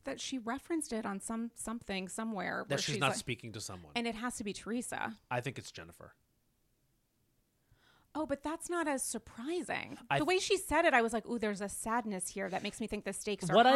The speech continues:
Speaker 1: high."
Speaker 2: what I felt was that
Speaker 1: How
Speaker 2: didn't
Speaker 1: long
Speaker 2: sh-
Speaker 1: was she, how was she talking to Jennifer before? Why would that matter
Speaker 2: Well,
Speaker 1: to her?
Speaker 2: Jennifer and her had that whole episode where,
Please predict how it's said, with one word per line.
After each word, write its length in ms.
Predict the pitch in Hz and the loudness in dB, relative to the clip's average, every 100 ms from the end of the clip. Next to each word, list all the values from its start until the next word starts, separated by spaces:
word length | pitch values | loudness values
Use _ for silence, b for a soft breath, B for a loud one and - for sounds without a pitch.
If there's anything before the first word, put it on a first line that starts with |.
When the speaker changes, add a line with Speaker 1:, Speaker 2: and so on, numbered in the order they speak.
| 247 | 8
Speaker 1:
high." 180 | 185 | 8
Speaker 2:
what 100 | 190 240 | 8 8
I 100 | 269 | 6
felt 420 | - 180 175 - | 4 6 6 4
was 200 | 156 131 | 2 2
that 180 | 156 143 | 0 8
Speaker 1:
How 120 | 392 | 10
Speaker 2:
didn't 60 | 440 | 10
Speaker 1:
long 100 | 453 | 8
Speaker 2:
sh- 40 | 440 | 6
Speaker 1:
was 80 | |
she, 80 | 440 | 2
how 120 | 381 440 | 4 2
was 100 | 415 | 2
she 140 | 415 | -4
talking 320 | 392 370 370 359 | -2 -2 0 -2
to 60 | |
Jennifer 340 | 294 311 320 285 | 2 0 2 0
before? 540 | 226 - 285 285 - | -2 -2 -2 0 0
Why 180 | 190 247 | 4 4
would 140 | 294 | 4
that 100 | 277 | 2
matter 220 | 208 - | 2 4
Speaker 2:
Well, 80 | 160 | 6
Speaker 1:
to 40 | 156 | 8
her? 40 | |
Speaker 2:
Jennifer 440 | 165 214 - 180 | 8 6 6 6
and 80 | 156 | 6
her 140 | 151 139 | 6 6
had 220 | 135 127 | 6 6
that 120 | 120 | 6
whole 200 | 123 110 | 6 4
episode 440 | 110 117 - 107 | 2 0 2 2
where, 440 | 98 104 101 98 | 2 2 2 0